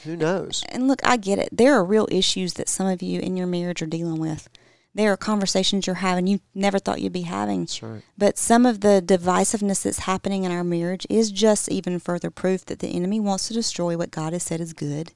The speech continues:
Speaker 1: That's right.
Speaker 2: He knows his time is short, so he's just gonna get in and mess up whatever he can. And right now, the easiest target might be your marriage.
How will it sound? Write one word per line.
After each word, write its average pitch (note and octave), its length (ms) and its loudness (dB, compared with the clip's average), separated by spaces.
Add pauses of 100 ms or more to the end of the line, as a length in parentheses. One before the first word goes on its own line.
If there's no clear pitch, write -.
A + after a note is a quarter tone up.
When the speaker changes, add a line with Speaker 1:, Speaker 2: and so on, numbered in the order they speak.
(120)
Speaker 1:
That's - 200 -12
right. A#2+ 220 -8
Speaker 2:
He G#3+ 160 -4
knows G3+ 260 2
his B3 160 8
time E3+ 280 0
is E3 80 0
short, F3 300 0
so F3 100 -2
he's A#3 140 2
just A3+ 120 0
gonna F#3+ 160 2
get F#3 160 0
in F#3 80 2
and F3 100 2
mess F#3+ 200 4
up - 100 -6
whatever G3+ 240 4
he G#3 80 2
can. A3 260 -2
And F3+ 120 0
right G3+ 180 4
now, G3+ 160 2
the - 160 -2
easiest F#3 280 -2
target F3+ 280 0
might E3+ 220 0
be E3+ 80 -4
your E3 120 -2
marriage. E3 540 -2